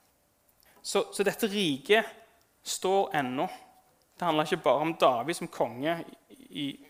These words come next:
Israel for mange tusen år siden. Men dette riket står ennå. Og det er det som Asaf prøver å si, at dette er en del av den endelige løsningen på disse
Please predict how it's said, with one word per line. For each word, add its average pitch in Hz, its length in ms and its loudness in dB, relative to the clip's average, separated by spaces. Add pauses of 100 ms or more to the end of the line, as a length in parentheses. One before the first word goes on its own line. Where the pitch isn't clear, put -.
(240)
Israel 160 400 0
for 131 320 -4 (1200)
mange 139 240 -2
tusen 147 300 -4
år 165 100 0
siden. 135 240 -8 (1040)
Men 170 100 -4
dette 165 220 -2
riket 175 580 -2 (400)
står 160 560 -2 (320)
ennå. 127 240 -8 (800)
Og 196 80 2
det 202 80 8
er 208 140 12
det 226 80 10
som 220 100 2
Asaf 208 320 6
prøver 185 220 0
å - 20 -4
si, 208 160 8
at 180 60 2 (100)
dette 175 160 -2
er 208 80 4
en 185 80 2
del 196 240 10
av 170 80 10
den 175 160 0 (160)
endelige 170 480 2
løsningen 170 720 2 (100)
på 165 160 2
disse 156 160 -4